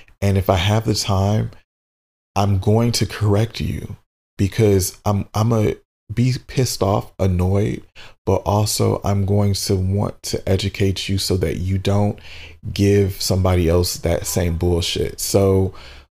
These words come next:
when it comes to being straight passing, I see how I could have privilege. I see how I can have certain benefits. I get it.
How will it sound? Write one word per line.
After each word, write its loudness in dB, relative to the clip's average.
when 2
it 0
comes -2
to 2
being 0
straight -2
passing, 0
I 0
see -2
how 0
I 0
could -2
have 0
privilege. 0
I 0
see -2
how 0
I 0
can -2
have 0
certain 0
benefits. -2
I -2
get 0
it. -2